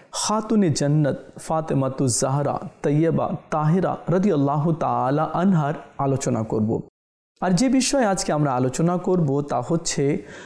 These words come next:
খাতুনে জান্নাত ফাতেমা রাদিয়াল্লাহু তাআলা আনহার নিকাহ নিয়ে। হ্যাঁ, আজকে আমরা নিকাহ নিয়ে আলোচনা করব। আলী রাদিয়াল্লাহু তাআলা আনহু আর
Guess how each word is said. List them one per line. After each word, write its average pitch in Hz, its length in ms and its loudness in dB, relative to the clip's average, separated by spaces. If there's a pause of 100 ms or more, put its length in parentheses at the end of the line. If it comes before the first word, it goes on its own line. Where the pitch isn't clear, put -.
খাতুনে 190 600 0
জান্নাত 170 520 2
ফাতেমা 170 540 -2
রাদিয়াল্লাহু 135 640 0
তাআলা 127 440 -2
আনহার 147 220 0 (200)
নিকাহ 156 640 2
নিয়ে। 131 320 0 (560)
হ্যাঁ, 131 280 -2 (340)
আজকে 156 280 -4
আমরা 185 400 0 (280)
নিকাহ 214 540 2
নিয়ে 190 460 2
আলোচনা 139 520 0
করব। 127 560 -2
আলী 214 160 2
রাদিয়াল্লাহু 214 580 2
তাআলা 185 520 0
আনহু 190 380 2
আর 143 220 0